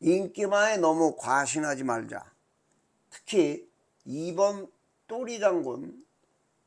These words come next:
과도하게 인기 대가리로 팔리는데, <clears throat> 직접 마냥 앞에 가서 결국은 또 따일 확률이 많아 보인다라는 게 제 생각입니다. 에,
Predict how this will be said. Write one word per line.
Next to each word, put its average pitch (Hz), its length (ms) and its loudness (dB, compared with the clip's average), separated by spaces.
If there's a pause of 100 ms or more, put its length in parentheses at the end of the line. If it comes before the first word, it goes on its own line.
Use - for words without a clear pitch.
(140)
과도하게 175 600 4
인기 170 520 4
대가리로 143 540 2
팔리는데, 123 760 0
<clears throat> - 1160 0
직접 - 360 2
마냥 180 480 6 (340)
앞에 175 440 -2
가서 151 540 -2 (1040)
결국은 202 600 -2
또 202 200 -6
따일 190 380 -2
확률이 170 440 0
많아 139 340 2
보인다라는 120 920 -4
게 156 320 -4 (640)
제 139 140 -2
생각입니다. 135 800 -6 (200)
에, - 40 -20